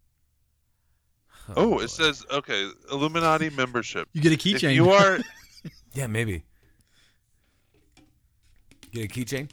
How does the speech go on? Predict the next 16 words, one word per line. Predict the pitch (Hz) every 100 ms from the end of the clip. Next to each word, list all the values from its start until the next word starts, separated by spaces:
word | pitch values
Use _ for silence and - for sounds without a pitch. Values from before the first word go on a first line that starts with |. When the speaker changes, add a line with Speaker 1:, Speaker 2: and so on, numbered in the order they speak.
| _ -
Speaker 2:
It | -
says, | 170 165
"If | 165 175
you | 180
are | 180
interested | 175 170 170 _ - -
in | 170 160
Illuminati | 147 147 151 151 147 143
membership, | 139 139 143 156 147
you | 147
will | 139
be | 143
contacted | - 147 147 - 143 143 147 135
by | 135 135
a | 123
liaison. | 117 131 131 151 170 127 87 82 80